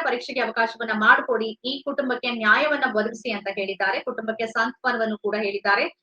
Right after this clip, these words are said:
"ನಾವು ನಿಮ್ಮ ಜೊತೆ ಇರ್ತೀವಿ" ಅನ್ನೋ ಮಾತನ್ನು ರಾಹುಲ್ ಗಾಂಧಿ ಅವರು ಈ ಸಂದರ್ಭದಲ್ಲಿ ಕುಟುಂಬಕ್ಕೆ ನೀಡಿದ್ದಾರೆ. ಆದ್ರೆ ಈ ಪ್ರಕರಣದಲ್ಲಿ ಬಿ ಜೆ ಪಿ ಸರ್ಕಾರ ಒಂದು ರೀತಿಯ ಮುಜುಗರವನ್ನ, ಆ, ಅನುಭವಿಸುವಂತ, ಆ, ಕೆಲ್ಸ ಆಗಿದೆ. ಯಾಕೆಂದ್ರೆ,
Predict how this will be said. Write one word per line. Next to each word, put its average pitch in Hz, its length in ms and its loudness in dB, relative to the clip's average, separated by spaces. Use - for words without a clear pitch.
"ನಾವು 294 280 8
ನಿಮ್ಮ 285 260 0
ಜೊತೆ 285 220 -2
ಇರ್ತೀವಿ" 262 440 -4
ಅನ್ನೋ 262 160 -2
ಮಾತನ್ನು 208 420 0
ರಾಹುಲ್ 214 280 2
ಗಾಂಧಿ 202 260 -2
ಅವರು 208 140 -4
ಈ 240 60 -2
ಸಂದರ್ಭದಲ್ಲಿ 214 640 -4
ಕುಟುಂಬಕ್ಕೆ 285 760 -2
ನೀಡಿದ್ದಾರೆ. 208 680 2
ಆದ್ರೆ 302 480 4
ಈ 349 340 4
ಪ್ರಕರಣದಲ್ಲಿ 302 840 2
ಬಿ 302 400 0
ಜೆ 370 80 6
ಪಿ 359 120 -2
ಸರ್ಕಾರ 254 440 4
ಒಂದು 247 120 -2
ರೀತಿಯ 254 220 -2
ಮುಜುಗರವನ್ನ, 262 720 2
ಆ, 202 160 8
ಅನುಭವಿಸುವಂತ, 277 760 4
ಆ, 226 520 4
ಕೆಲ್ಸ 247 340 -2
ಆಗಿದೆ. 226 220 2
ಯಾಕೆಂದ್ರೆ, 240 640 -2